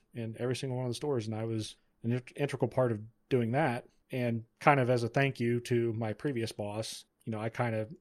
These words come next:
made that connection, uh, with them and said, "Hey, you know, if you wanna do somebody, deal with a local company," 'cause that's one thing they wanted to do. I was like, "Call, call my former employer up and they'll get you all the stuff." I was like, "You don't have to have them install it 'cause I know how to install it. Just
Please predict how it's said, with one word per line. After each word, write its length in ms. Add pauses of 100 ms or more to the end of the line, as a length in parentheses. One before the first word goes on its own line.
(320)
made 260
that 140
connection, 640
uh, 160
with 220
them 460
and 100
said, 140
"Hey, 200
you 120
know, 80
if 100
you 80
wanna 160
do 140
somebody, 400 (200)
deal 140
with 120
a 40
local 240
company," 340
'cause 80
that's 200
one 200
thing 160
they 80
wanted 220
to 60
do. 320 (640)
I 40
was 80
like, 180 (580)
"Call, 380
call 360
my 180
former 300
employer 460
up 180 (320)
and 380 (340)
they'll 180
get 220
you 80
all 120
the 60
stuff." 340
I 40
was 80
like, 180 (100)
"You 100
don't 140
have 200
to 60
have 180
them 200
install 440
it 220
'cause 200
I 120
know 180
how 140
to 100
install 400
it. 80
Just 240